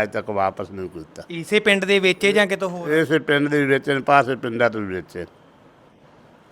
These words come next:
Speaker 2: ਵੇਖੋ, ਅਸਲ ਦੇ ਵਿੱਚ ਆਪਾਂ ਕੋਸ਼ਿਸ਼ ਇਹ ਵੀ ਕਰਾਂਗੇ, ਆਸ਼ਾ ਵਰਕਰ ਦੇ ਨਾਲ ਗੱਲ ਵੀ ਕਰਾਂਗੇ ਵੀ ਉਹਦਾ ਇਸ ਮਸਲੇ ਦੇ ਵਿੱਚ, ਹਨਾ, ਕੀ ਕਹਿਣਾ ਗਾ।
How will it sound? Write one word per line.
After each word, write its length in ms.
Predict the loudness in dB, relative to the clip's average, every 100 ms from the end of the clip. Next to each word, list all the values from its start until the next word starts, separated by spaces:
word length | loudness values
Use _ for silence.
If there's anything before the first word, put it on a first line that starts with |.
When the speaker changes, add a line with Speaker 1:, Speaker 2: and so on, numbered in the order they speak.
| _ -14
Speaker 2:
ਵੇਖੋ, 460 | -10 -8 -4 -4 -2
ਅਸਲ 200 | -2 -2
ਦੇ 100 | 0
ਵਿੱਚ 160 | 0 -2
ਆਪਾਂ 220 | 0 -2 -2 -10 -12
ਕੋਸ਼ਿਸ਼ 400 | -6 -6 -6 2
ਇਹ 120 | 2
ਵੀ 100 | 4
ਕਰਾਂਗੇ, 420 | 4 4 4 0 2
ਆਸ਼ਾ 320 | 4 6 6
ਵਰਕਰ 340 | 4 4 2 4
ਦੇ 140 | 4
ਨਾਲ 220 | 6 4
ਗੱਲ 240 | 6 4 4
ਵੀ 100 | 0
ਕਰਾਂਗੇ 360 | 2 2 0
ਵੀ 140 | -4 -2
ਉਹਦਾ 300 | 2 4 6
ਇਸ 220 | 4 2 -2
ਮਸਲੇ 400 | -2 -2 -2 0
ਦੇ 100 | 2
ਵਿੱਚ, 200 | 0 0
ਹਨਾ, 320 | 0 0 0 -6 -20 -20 -2
ਕੀ 220 | 2 4
ਕਹਿਣਾ 360 | 6 6 6 4
ਗਾ। 180 | 2